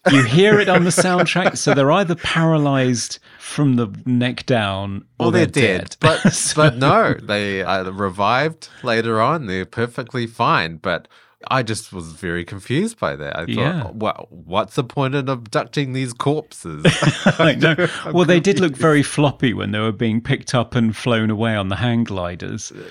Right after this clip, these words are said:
Speaker 2: Yeah, another thing I did find that was a problem with this movie is the three women were given zero characters.
Speaker 1: No.
Speaker 2: They weren't characters.
Speaker 1: They didn't have names.
Speaker 2: Yeah,
Speaker 1: <laughs>
Speaker 2: they were just plot points, really. <laughs> Like,
Speaker 1: Yeah.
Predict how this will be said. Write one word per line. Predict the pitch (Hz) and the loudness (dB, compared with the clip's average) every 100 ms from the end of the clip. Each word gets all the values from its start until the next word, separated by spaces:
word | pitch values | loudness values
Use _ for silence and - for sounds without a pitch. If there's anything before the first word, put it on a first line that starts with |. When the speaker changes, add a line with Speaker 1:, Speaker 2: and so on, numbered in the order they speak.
| - | -8
Speaker 2:
Yeah, | 147 123 120 | -2 0 0
another | 127 147 151 160 | 0 2 2 0
thing | 156 113 104 98 | -2 -4 -4 -8
I | - 95 | -10 -8
did | 98 87 | -8 -10
find | - 92 85 85 82 85 | -6 -4 -4 -6 -12 -14
that | 80 | -14
was | 82 | -14
a | |
problem | 78 85 82 82 | -14 -12 -12 -14
with | 76 | -18
this | 82 - | -20 -18
movie | 78 78 76 76 - | -16 -14 -14 -16 -16
is | 87 78 - - | -14 -14 -18 -20
the | 85 | -20
three | - 127 151 165 | -10 -4 -2 -2
women | 92 85 76 73 76 85 _ _ | -6 -8 -8 -12 -16 -20 _ _
were | 90 | -14
given | 82 95 87 85 82 82 - _ 92 90 | -10 -10 -10 -12 -12 -18 -20 _ -20 -18
zero | 95 110 120 104 85 | -10 -4 -2 -2 -4
characters. | 76 - 73 53 - - | -8 -10 -12 -12 -20 -12
Speaker 1:
No. | 120 92 92 90 | -8 -6 -8 -10
Speaker 2:
They | 90 95 | -8 -8
weren't | 95 98 95 | -6 -8 -8
characters. | - 87 80 - - - - | -12 -10 -10 -12 -20 -18 -10
Speaker 1:
They | 120 | -4
didn't | 170 165 | -2 0
have | 110 - | -2 -2
names. | 95 113 151 90 - | -2 -2 -4 -8 -2
Speaker 2:
Yeah, | 180 185 - 160 | 2 2 2 -2
Speaker 1:
<laughs> | - - | -4 -2
Speaker 2:
they | |
were | 143 | -2
just | 123 - - | -4 -8 -6
plot | 156 131 | -4 -4
points, | - 90 85 | -4 -6 -6
really. | 98 98 127 - - | -6 -2 -2 -4 -8
<laughs> | - - | -16 -6
Like, | 165 - 165 - - - - - | -4 -4 -10 -12 -20 -20 -16 -2
Speaker 1:
Yeah. | 127 120 120 | 2 2 0